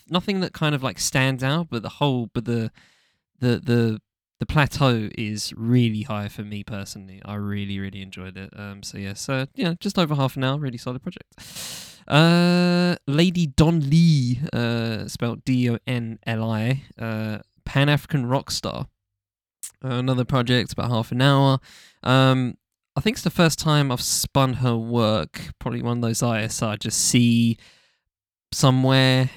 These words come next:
and I just, you know, just straight follow, don't even think twice. And when, if they drop, they drop. If they don't, they don't. Um, and yeah, this is a really solid project. Um, I really like the mix of, you know, pop and rock and Afrobeat.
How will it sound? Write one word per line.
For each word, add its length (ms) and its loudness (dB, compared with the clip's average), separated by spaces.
and 400 -4
I 80 -2
just, 600 -4
you 140 2
know, 240 2
just 180 -6
straight 260 4
follow, 520 0
don't 160 2
even 400 0
think 280 -2
twice. 540 0
And 380 -6
when, 160 -6
if 180 -6
they 120 0
drop, 280 -4
they 120 -6
drop. 280 -2
If 80 -16
they 100 -8
don't, 220 -12
they 100 -10
don't. 300 4
Um, 380 2
and 200 2
yeah, 120 2
this 180 0
is 140 0
a 60 0
really 180 2
solid 260 -4
project. 420 -4
Um, 280 0
I 60 0
really 220 0
like 280 0
the 600 2
mix 800 2
of, 360 -2
you 80 -4
know, 180 0
pop 480 2
and 300 -6
rock 400 2
and 260 -14
Afrobeat. 920 0